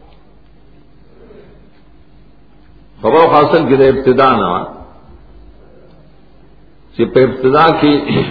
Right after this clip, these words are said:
<clears throat> جاهلیت کې خلک لګېدلي وو. او زید چې دی د ده مور واده یې شرطه بوته.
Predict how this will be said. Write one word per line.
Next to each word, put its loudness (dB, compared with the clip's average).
<clears throat> -18
جاهلیت 2
کې 0
خلک 2
لګېدلي 2
وو. -4
او -2
زید 4
چې 4
دی 4
د 4
ده 4
مور 2
واده 4
یې 2
شرطه 2
بوته. 2